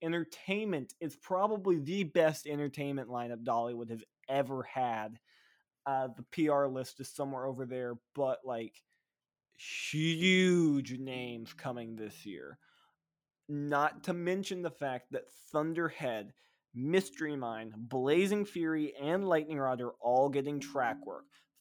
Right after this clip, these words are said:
Thunderhead is getting another third of its track done, or another fo-, sorry, another fourth of its track done. They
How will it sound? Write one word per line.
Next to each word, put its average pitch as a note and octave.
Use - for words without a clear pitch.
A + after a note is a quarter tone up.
Thunderhead E3+
is C#3
getting C#3
another D3
third D#3
of C3+
its -
track C#3+
done, D3
or C#3
another C3+
fo-, -
sorry, A2
another B2+
fourth C3
of B2
its B2+
track C3
done. C3
They C3